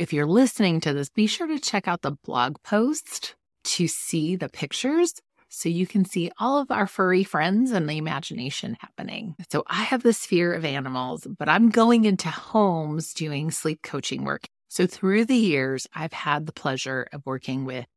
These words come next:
many more families that had dog friends that I got to know along the way. Um, so all my dog loving friends have influenced me and helped me practice this skill, becoming the calm, confident pack leader.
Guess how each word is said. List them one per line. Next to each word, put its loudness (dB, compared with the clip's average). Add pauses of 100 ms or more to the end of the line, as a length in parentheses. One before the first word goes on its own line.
many 2
more 6
families -2
that -12
had -8 (180)
dog 4
friends 2 (460)
that -8
I -2
got -4
to -4
know 0
along -2
the -6
way. -6 (440)
Um, -2
so -6
all -2
my 0
dog 2 (100)
loving 0
friends 0
have -8
influenced 2
me -4
and -2
helped -4
me -4
practice 0
this -2
skill, -4 (380)
becoming -4
the -12
calm, 2
confident 0
pack -2
leader. -8